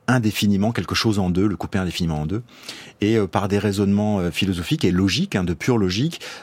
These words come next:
euh, beaucoup de, de, de scientifiques, euh, alors on peut pas les appeler comme ça, cette notion-là était un peu inconnue à cette époque-là, mais en tout cas de, de philosophes intéressés par les, les sciences naturelles qu'ils pouvaient avoir autour d'eux, se posaient cette question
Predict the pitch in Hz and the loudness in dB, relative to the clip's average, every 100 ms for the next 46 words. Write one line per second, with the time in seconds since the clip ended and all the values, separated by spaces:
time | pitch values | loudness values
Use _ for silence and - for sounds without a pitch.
0 | - 85 82 78 78 76 71 95 98 117 | -6 -4 -2 -2 -4 -6 -4 -4 -2 -2
1 | 90 82 78 - - 67 64 - - 76 | 0 -2 -2 -6 -8 -8 -8 -10 -8 -4
2 | 104 98 - - 120 - 82 78 73 - | -2 -2 -4 -2 -2 -2 -4 -4 -6 -12
3 | - - - - 71 73 80 87 85 80 | -10 -10 -10 -14 -12 -8 -2 -2 -2 -2
4 | 87 - - 87 - 131 107 - 85 82 | -4 -4 -2 -2 0 0 -2 -4 -4 -4
5 | - 87 95 87 73 73 - 69 95 113 | -2 -2 -2 -4 -8 -10 -8 -8 -2 -2
6 | 95 80 - 95 139 127 90 - - - | -2 -8 -8 -4 -2 0 -2 -6 -16 -6
7 | - 95 87 90 - 117 107 104 120 120 | 0 0 2 0 0 2 2 4 2 2
8 | 98 98 92 120 117 90 85 78 80 - | -2 -2 0 -2 -2 -2 -2 -2 0 0
9 | 113 104 98 85 95 104 - 82 85 82 | 0 -2 -2 0 -2 -2 -4 -4 -2 -4
10 | 80 - 82 110 151 - - - - 101 | -6 -6 -2 -2 -2 -8 -14 -6 -2 0
11 | 107 92 107 - 95 - 90 - 123 160 | 0 0 0 0 -2 -2 -4 0 0 0